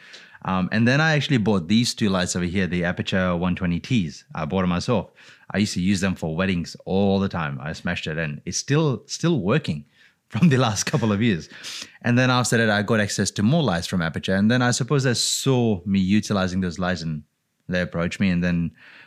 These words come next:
I started working with Aperture as well. And then, uh, more brands, brands came in, such as Blackmagic. When the Pocket four K came out, I was fortunate enough to beta test it.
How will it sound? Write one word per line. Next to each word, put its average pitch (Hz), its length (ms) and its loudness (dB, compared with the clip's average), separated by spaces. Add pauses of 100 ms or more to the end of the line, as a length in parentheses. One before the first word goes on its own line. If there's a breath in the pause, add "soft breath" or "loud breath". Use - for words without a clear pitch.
(120)
I 92 100 -2
started 98 380 0
working 101 320 2
with 92 140 2
Aperture 101 360 -2
as 90 140 -2
well. 117 280 -2 (420 loud breath)
And 90 240 0
then, 90 640 2
uh, 90 140 2
more 101 220 4
brands, 104 340 2 (340)
brands 101 240 0
came 92 220 0
in, 87 160 0
such - 180 -6
as 82 140 -6
Blackmagic. 110 500 0
When 98 100 2
the 90 80 2
Pocket 92 300 -4
four 87 200 -4
K 90 180 -2
came 87 220 -2
out, 85 260 -2
I 80 140 -4
was 80 520 -6 (100)
fortunate 85 360 -8
enough 82 240 -4
to 78 240 -8 (480 soft breath)
beta 110 220 0
test 107 280 -4
it. 127 140 -4